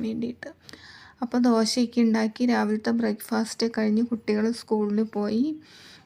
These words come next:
അതിന് ശേഷം ഞാൻ, ആ, കഴിക്കുകയാണ്. ദോശയും തക്കാളി ചമ്മന്തിയും കഴിക്കുകയാണ്. ഇപ്പോൾ സമയം ഒമ്പത് മണിയായിട്ടുണ്ട്. രാവിലത്തെ ഒരുവിധം പണിയൊക്കെ കഴിഞ്ഞിട്ടുണ്ട്. ഇനിയിപ്പം അടിച്ച് വാരണം, അങ്ങനെയുള്ള പണികളേ ഉള്ളൂ. പിന്നെ അങ്ങനെ ഞാൻ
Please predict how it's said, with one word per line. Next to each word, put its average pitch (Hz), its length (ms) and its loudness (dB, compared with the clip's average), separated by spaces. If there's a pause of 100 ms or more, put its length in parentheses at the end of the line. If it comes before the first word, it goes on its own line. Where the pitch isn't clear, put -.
അതിന് 220 220 4
ശേഷം 214 400 0
ഞാൻ, 208 220 2 (360)
ആ, - 20 2 (540)
കഴിക്കുകയാണ്. 214 720 2 (100)
ദോശയും 220 600 0
തക്കാളി 214 400 0
ചമ്മന്തിയും 214 500 2
കഴിക്കുകയാണ്. 226 520 -4
ഇപ്പോൾ 226 280 -4
സമയം 226 280 4
ഒമ്പത് 208 300 2
മണിയായിട്ടുണ്ട്. 220 800 0 (560)
രാവിലത്തെ 214 520 0
ഒരുവിധം 214 420 0 (100)
പണിയൊക്കെ 226 540 0
കഴിഞ്ഞിട്ടുണ്ട്. 214 760 0
ഇനിയിപ്പം 226 500 0 (100)
അടിച്ച് 226 400 0
വാരണം, 226 480 2
അങ്ങനെയുള്ള 220 460 2
പണികളേ 202 500 -4
ഉള്ളൂ. 233 260 -4 (1700)
പിന്നെ 240 280 6
അങ്ങനെ 220 300 6
ഞാൻ 220 300 6